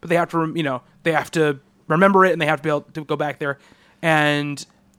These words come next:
so the k-, story's about this one guy who, in the family, and he says at the beginning, he's like, "I'm gonna use it to find someone to marry and fall in love with." And that's what the whole movie's about. And Rachel McAdams is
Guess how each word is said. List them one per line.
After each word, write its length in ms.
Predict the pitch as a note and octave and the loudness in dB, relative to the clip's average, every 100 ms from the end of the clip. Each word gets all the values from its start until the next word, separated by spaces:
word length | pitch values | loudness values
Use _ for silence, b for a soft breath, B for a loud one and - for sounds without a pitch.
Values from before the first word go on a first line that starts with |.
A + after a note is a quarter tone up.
| _ - | _ -10
so 840 | - E3+ D3+ D3+ D3 D3+ D3 C#3+ | -2 0 2 2 0 -2 -4 -8
the 240 | - E3 D#3+ | -8 -8 -8
k-, 160 | - G#3 | -8 -8
story's 260 | - A3+ G3 | 0 4 4
about 140 | F3 | 2
this 120 | F3 | -2
one 360 | D3+ C#3+ C#3+ C#3 | -2 -4 -4 -6
guy 420 | - B3 A3+ F3 E3 | 0 2 4 2 2
who, 140 | E3+ | -2
in 100 | E3+ | -4
the 80 | D#3+ | -4
family, 540 | - C4 A3 F3 E3+ b b b - | 0 0 2 0 -2 b b b -4
and 440 | E3+ E3 D#3+ D#3+ | 0 0 -2 -4
he 180 | - F3 | -8 -8
says 340 | - F3+ D3+ | 0 0 0
at 40 | D#3+ | -2
the 40 | |
beginning, 240 | D#3+ E3+ | 0 2
he's 100 | D#3 | 0
like, 100 | D#3 | -2
"I'm 160 | D#3 D#3 | -2 0
gonna 100 | D#3+ | -2
use 240 | D3+ D#3+ | -2 -2
it 100 | D3 - | -4 -4
to 300 | D3+ D3+ D3 _ _ | -4 -4 -8 _ _
find 320 | - D3+ D3 | -4 -4 -4
someone 300 | D#3 D3+ D3 | -8 -8 -8
to 320 | D3+ C#3+ C#3+ | -8 -8 -8
marry 420 | C#3 D3+ C#3+ C#3 | -8 -6 -4 -4
and 160 | C#3 C3+ | -8 -10
fall 220 | - D3 | -6 -6
in 80 | C#3 | -4
love 120 | C3 - | -6 -8
with." 180 | - | -10
And 140 | D3+ C#3+ b | -12 -14 b
that's 160 | - - | -2 0
what 40 | |
the 60 | G3 | 2
whole 100 | F3 | 2
movie's 280 | E3+ D3 C#3 | 2 -2 -4
about. 240 | B2+ F#2 | -8 -10
And 200 | C#2 C#3+ | -8 -4
Rachel 220 | D#3 D3+ | -2 -2
McAdams 400 | D#3 D3 D3+ D3 | -2 -2 -2 -4
is 220 | D3 C3+ | -10 -12